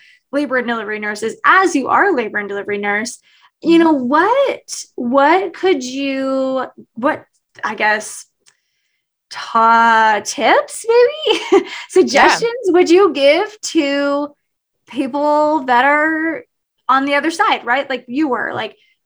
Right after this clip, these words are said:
Speaker 1: giving
Speaker 2: Yeah.
Speaker 1: birth and wanting certain things, and maybe having a labor and del-, delivery nurse that maybe isn't as supportive about your wishes or pushing hard,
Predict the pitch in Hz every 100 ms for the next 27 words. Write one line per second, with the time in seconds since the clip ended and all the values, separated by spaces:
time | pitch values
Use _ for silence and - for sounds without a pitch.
0 | _ _ - 220 247 320 339 269 247 -
1 | 226 226 220 220 220 214 208 214 226 254
2 | - 254 285 294 320 285 262 220 233 233
3 | 240 269 277 247 240 247 247 240 240 240
4 | _ 240 240 240 233 233 247 240 - -
5 | 240 262 262 269 277 285 269 294 302 -
6 | 339 453 349 - - 240 220 - - -
7 | 269 247 233 220 220 208 220 214 208 220
8 | 208 - 226 220 - 247 240 233 214 233
9 | 220 220 220